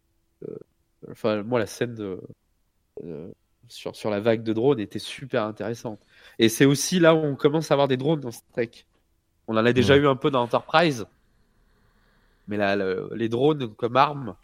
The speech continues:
Speaker 1: étaient intéressants aussi. Euh, voilà.
Speaker 2: Euh,
Speaker 1: Après, on peut
Speaker 2: alors
Speaker 1: re-,
Speaker 2: ça, on... ça,
Speaker 1: dis-moi.
Speaker 2: ça avait fait sujet de débat, euh, dans,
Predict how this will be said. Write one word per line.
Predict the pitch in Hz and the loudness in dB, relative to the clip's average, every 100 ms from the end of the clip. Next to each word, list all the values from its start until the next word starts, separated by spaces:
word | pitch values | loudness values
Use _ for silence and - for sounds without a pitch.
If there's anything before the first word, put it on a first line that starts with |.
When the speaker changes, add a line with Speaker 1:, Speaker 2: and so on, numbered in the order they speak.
| _ _ - - - | _ _ -20 -20 -20
Speaker 1:
étaient | - - | -16 -6
intéressants | 120 123 123 120 131 | -4 2 0 0 -4
aussi. | 120 - - - _ _ _ _ _ _ _ - | -4 -10 -18 -20 _ _ _ _ _ _ _ -4
Euh, | 120 113 107 101 | 2 4 4 2
voilà. | 95 - _ _ _ - | -2 -4 _ _ _ -4
Speaker 2:
Euh, | 92 92 | 2 6
Speaker 1:
Après, | 190 - 214 | 6 8 6
on | |
peut | - | 6
Speaker 2:
alors | 101 131 | 4 4
Speaker 1:
re-, | |
Speaker 2:
ça, | 156 175 | 4 2
on... | 165 104 | 2 2
ça, | 135 147 | 2 2
Speaker 1:
dis-moi. | 120 | 2
Speaker 2:
ça | 120 | 2
avait | 110 110 | 2 0
fait | - 117 110 104 | 0 0 4 2
sujet | - 123 123 131 | 2 -2 0 0
de | |
débat, | 113 113 123 120 | 2 4 4 4
euh, | 107 90 95 | 4 0 -2
dans, | 95 87 90 | -4 -4 -6